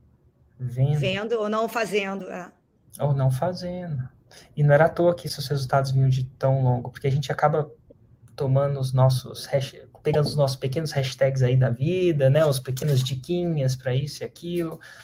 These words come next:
Speaker 1: e eventualmente com muito olho no cifrão, não no coração, um dos seus, das coisas, e acaba isso no longo prazo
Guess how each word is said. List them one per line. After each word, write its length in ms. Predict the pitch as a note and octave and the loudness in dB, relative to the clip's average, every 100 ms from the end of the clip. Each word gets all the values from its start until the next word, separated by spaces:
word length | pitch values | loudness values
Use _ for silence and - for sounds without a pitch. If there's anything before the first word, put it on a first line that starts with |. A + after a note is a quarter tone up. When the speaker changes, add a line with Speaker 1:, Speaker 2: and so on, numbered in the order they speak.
| - - - - - | -20 -20 -20 -20 -6
Speaker 1:
e 80 | C#3+ | -2
eventualmente 1000 | C#3 D3 D3 C3+ C3+ C3 - C#3 B2+ - - | 0 0 4 4 2 -2 -8 -6 -6 -6 -16
com 120 | - | -6
muito 280 | C#3+ D3 D3 | -4 -2 -2
olho 300 | C3+ C3+ C3 B2+ - C#3+ | -2 0 0 -2 -6 -10
no 80 | |
cifrão, 440 | C#3 C3 - C#3+ C#3 | -8 -8 -6 -2 0
não 140 | C3 | 4
no 140 | B2+ B2+ | 4 2
coração, 720 | - C3+ B2 - E3+ E3+ D#3+ - | 2 0 0 2 2 2 -4 -10
um 40 | C3+ | -4
dos 220 | C3 - | -4 -4
seus, 160 | - - | -10 -16
das 480 | - - - - | -16 -8 -8 -8
coisas, 680 | - D3+ D3+ C#3+ - - - - | -6 -6 -6 -10 -12 -14 -16 -12
e 200 | C3+ C3 | -6 -4
acaba 340 | C3 - C3+ | -4 -6 -8
isso 240 | C#3 - C3 | -10 -10 -2
no 60 | |
longo 200 | C3 C3 | 2 2
prazo 440 | B2+ B2 C3 C3 | -2 -4 -4 -4